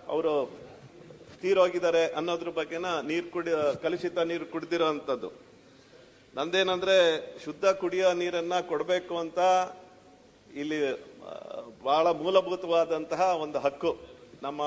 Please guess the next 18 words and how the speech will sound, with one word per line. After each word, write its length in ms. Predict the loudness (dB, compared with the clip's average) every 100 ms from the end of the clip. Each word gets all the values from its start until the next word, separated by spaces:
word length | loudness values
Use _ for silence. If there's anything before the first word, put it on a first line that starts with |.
| -2 -4 -4
ಹಲವಾರು 540 | -2 4 6 6 4
ಬಾರಿ 440 | 2 2 2 -2 -4
ಸುಪ್ರೀಂ 340 | -10 -6 -8
ಕೋರ್ಟ್ 680 | -2 -2 -2 -2 0 0 -4 -16 -20 -20 -20 -8
ಲೂ 200 | -2 -2
ಕೂಡ 260 | -2 -2 0
ಹೇಳಿರೋಂಥದ್ದು 1120 | 2 0 -2 -2 -2 -4 -8 -6 -4 -4 -8 -16 -12
ಶುದ್ಧ 180 | -2
ಕುಡಿಯೋ 360 | -2 -2 -2 0
ನೀರನ್ನ 360 | -2 -6 -6 -8
ಪ್ರತಿ 640 | -8 -8 -6 -6 -8 -16 -20 -20 -20 -20 _ -14 -4
ಜನಕ್ಕೂ 360 | -2 -2 -2 -4
ಸಿಗ್ಬೇಕು 480 | -4 -2 -2 -2 -6
ಅಂತ. 200 | -4 -6 -6 -10 -20 -20 -18 -10
ಇಂಥ 220 | -6 2 2
ಸಂದರ್ಭದಲ್ಲಿ 1120 | 2 -2 -2 -2 -6 -6 -4 -2 -2 -4 -8 -14
ಹನ್ನೊಂದು 440 | -10 -6 -6 -4
ಜನ 200 | -4 -4